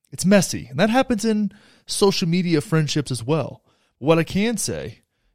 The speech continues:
you know, if Will said he was six-foot-one in his Tinder profile,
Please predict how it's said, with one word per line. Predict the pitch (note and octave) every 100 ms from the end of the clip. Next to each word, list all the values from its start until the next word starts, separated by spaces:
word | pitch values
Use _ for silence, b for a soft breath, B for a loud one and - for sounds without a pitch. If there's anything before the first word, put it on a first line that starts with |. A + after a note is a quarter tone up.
| _
you | C3
know, | G#2 G#2
if | G#2+
Will | C#3+ G#3+
said | F#3+ - F3+ D#3
he | C3
was | A2+ -
six-foot-one | - D#3 - D3+ B2+ G#2+ _ _ _ _ _ _ _ _ G#2+ C3 F#3 A2+ A1+ - _ _ _ _ _ _
in | A#2+
his | A#2
Tinder | - D#3 C3
profile, | D3+ E3 - G#2 E2 - -